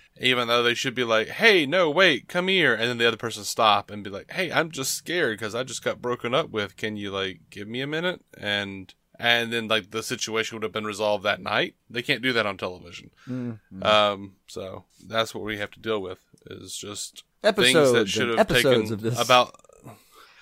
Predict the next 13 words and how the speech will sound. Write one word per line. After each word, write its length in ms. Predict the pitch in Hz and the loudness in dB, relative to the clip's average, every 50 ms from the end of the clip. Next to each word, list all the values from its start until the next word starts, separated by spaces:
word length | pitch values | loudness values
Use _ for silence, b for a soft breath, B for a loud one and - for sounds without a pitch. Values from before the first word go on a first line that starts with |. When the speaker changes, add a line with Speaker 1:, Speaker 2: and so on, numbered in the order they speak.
| b b b b b b | b b b b b b
Speaker 1:
something 340 | - - 190 202 190 190 175 | -4 2 2 2 2 2 -2
that 60 | 151 147 | -2 2
should 120 | - 196 175 | 4 2 2
have 60 | 156 | 4
taken 220 | - 180 165 160 | 4 4 6 6
about 200 | 156 139 131 131 | 4 4 2 2
five 280 | - - 143 139 135 131 | 6 8 10 10 10 8
minutes 280 | 139 131 131 127 - | 6 2 0 0 -2
to 80 | - 120 | -4 -4
resolve 800 | 120 120 107 123 131 131 123 120 117 113 110 110 107 101 - - | -4 -2 4 6 8 8 8 8 6 6 4 2 0 -2 -8 -14
winds 360 | 117 110 110 113 113 113 101 110 | -6 -2 0 2 2 0 -2 -4
up 120 | 113 90 | -6 -6
getting 460 | - 113 113 107 107 104 104 104 98 | -4 -4 -2 -2 -2 -4 -6 -10 -14